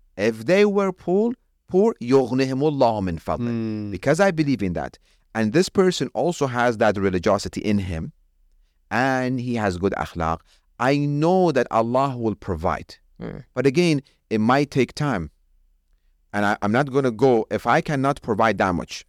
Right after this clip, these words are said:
Speaker 1: and his parents cannot, I'm not gonna put a big burden of a wedding and dowry and
Speaker 3: Hundred
Speaker 1: all of
Speaker 3: percent,
Speaker 1: these
Speaker 3: yeah.
Speaker 1: cultural, which will break his back and my back and my daughter's back, and it's gonna ruin their future because I want to say, "Okay,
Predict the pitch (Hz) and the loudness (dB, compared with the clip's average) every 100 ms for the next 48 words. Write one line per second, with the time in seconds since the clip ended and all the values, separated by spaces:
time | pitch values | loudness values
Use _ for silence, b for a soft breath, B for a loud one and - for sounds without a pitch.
0 | - 87 85 _ _ - 104 127 165 - | -10 -8 -8 _ _ -20 -4 -2 0 0
1 | 143 131 107 - 90 85 80 b b b | 0 0 -2 -2 -2 -2 -6 b b b
2 | 110 120 175 185 160 147 131 104 120 135 | -6 -2 -2 -2 -2 -2 -4 -2 -2 -2
3 | 101 113 131 127 120 101 101 - 98 95 | -2 -2 0 2 2 2 0 2 4 4
4 | - 85 78 101 117 113 110 104 95 104 | 2 -2 0 0 0 2 2 0 0 -2
5 | 98 95 85 - 113 117 107 110 101 107 | -2 -2 -4 -4 0 0 2 0 0 -2
6 | - 101 156 139 135 135 123 123 - 127 | -2 -4 -4 -2 -2 0 0 -4 -2 -2
7 | 123 131 123 123 - 127 139 110 170 175 | -2 -2 0 0 -2 -2 -2 2 2 2
8 | 135 101 131 143 139 117 113 123 151 160 | -4 -2 0 0 -2 -4 -4 -2 0 2
9 | 147 139 113 110 107 117 127 110 113 107 | 2 2 -2 -2 0 2 2 2 0 -2
10 | 113 107 107 110 151 170 117 - 92 82 | -4 -4 -4 -2 -2 -2 -2 -2 -4 -2
11 | 113 - b b b - 120 110 113 120 | -2 -4 b b b 0 2 4 2 0
12 | 117 107 107 92 | 0 -2 0 0